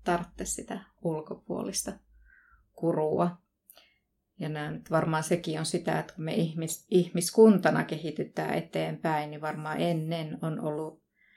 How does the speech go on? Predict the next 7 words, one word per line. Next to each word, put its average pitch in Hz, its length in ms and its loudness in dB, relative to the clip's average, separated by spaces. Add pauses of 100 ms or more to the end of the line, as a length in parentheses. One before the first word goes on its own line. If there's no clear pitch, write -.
(240)
enempi 180 680 4 (360)
näitä - 420 -4 (600)
viisaita 151 600 2
oppineita 151 800 0
ja 151 220 0
kuruja. 160 600 -4
Ja 170 240 -2